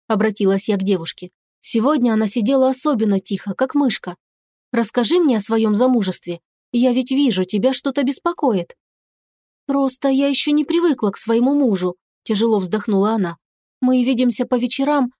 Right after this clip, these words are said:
когда я возвращаюсь домой, и мне кажется, что ему это не нравится. У нас не принято, чтобы замужние женщины учились в академиях. Я редкое исключение". А ведь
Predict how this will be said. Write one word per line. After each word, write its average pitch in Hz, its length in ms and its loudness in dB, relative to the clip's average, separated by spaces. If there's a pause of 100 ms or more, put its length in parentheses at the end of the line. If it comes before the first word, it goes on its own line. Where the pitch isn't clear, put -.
(100)
когда 214 260 2
я 277 180 2
возвращаюсь 247 560 0
домой, 226 440 0 (320)
и 247 120 2
мне 269 260 2
кажется, 208 440 -2
что 226 180 -2
ему 285 240 2
это 302 160 0
не 311 140 2
нравится. 226 560 -2 (400)
У 254 80 2
нас 247 300 2
не 247 120 2
принято, 247 480 0
чтобы 214 280 0
замужние 220 520 2
женщины 262 440 0
учились 262 460 -2
в 262 40 -2
академиях. 220 680 -2 (340)
Я 277 320 2
редкое 254 440 2
исключение". 196 720 -4 (1040)
А 226 140 2
ведь 202 180 0